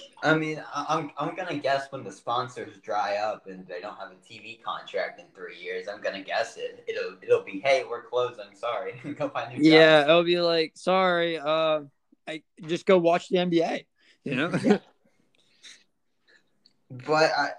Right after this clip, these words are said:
Speaker 1: I, but I really think that's what the W N B A should do to help. Get a, get a sta-, get a T V station that wants to put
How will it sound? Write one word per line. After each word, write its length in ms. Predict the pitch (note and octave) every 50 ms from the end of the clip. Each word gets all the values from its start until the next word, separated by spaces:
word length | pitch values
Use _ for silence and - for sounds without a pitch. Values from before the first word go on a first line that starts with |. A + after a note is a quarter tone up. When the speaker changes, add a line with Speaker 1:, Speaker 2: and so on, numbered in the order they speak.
| - - - C#3+
Speaker 1:
I, 40 | D#3
but 260 | D#3 D3+ D#3 E3 - -
I 160 | D#3+ F#3+ G#3+ G#3
really 260 | - - C#3 C#3 -
think 180 | - - - C#3
that's 220 | C3+ C3+ C3+ C3+
what 160 | C3+ C3+ C3
the 60 | C3 B2
W 420 | - G#2 G#2 G#2 G#2 G#2+ G#2 G2+
N 120 | G2 G2 F#2
B 80 | F#2 F2+
A 140 | F#2 F#2+ F#2
should 220 | - - F#2+ F#2+
do 160 | G2 G2 G2+ G2
to 80 | F2+ - -
help. 440 | F#2+ F#2+ F#2+ F#2 F#2 - - - -
Get 140 | E3 F3
a, 80 | F#3+ F#3
get 380 | E3+ - _ - F3 G#3+ A3+ A3+
a 100 | G3 - - _ _ _ _ _
sta-, 400 | _ - _ - D3+ C3 - - - _
get 140 | - F3+ F#3
a 80 | G3 D3+
T 220 | - F3 E3+ D#3+
V 120 | D3+ D#3 D#3
station 380 | - - D3+ D3+ D3 D3+ D3
that 240 | C#3 A2+ F#2 - A2
wants 320 | A2+ B2+ C#3 C#3+ C#3+ - -
to 100 | E3 -
put 260 | - - C#3 -